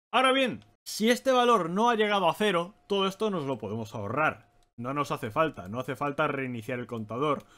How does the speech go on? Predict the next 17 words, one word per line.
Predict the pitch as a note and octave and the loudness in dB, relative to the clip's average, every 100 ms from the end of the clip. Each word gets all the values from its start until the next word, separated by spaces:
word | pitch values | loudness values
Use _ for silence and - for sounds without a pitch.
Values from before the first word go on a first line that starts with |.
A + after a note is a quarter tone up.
| _ - | _ -8
no | C3+ | -6
hace | C#3 | -6
falta | C#3+ C3+ D3 | -6 -6 -6
iniciar | C3+ C3+ B2+ | -6 -8 -6
una | C3 | -6
batalla, | A#2+ B2+ C#3+ A2 | -6 -2 -2 -2
no | B2+ | -6
hace | D3+ | -8
falta | E3 E3+ D#3 | -6 -6 -6
hacer | C#3+ C3+ | -8 -6
nada. | D3+ B2 | -4 -4
Lo | C#3 | -6
único | E3+ F3 | -6 -6
que | D#3+ | -6
hacemos | F3 E3+ F3+ | -8 -8 -6
es | E3+ | -8
decirle | E3 D#3+ D3 C3 | -6 -4 -4 -6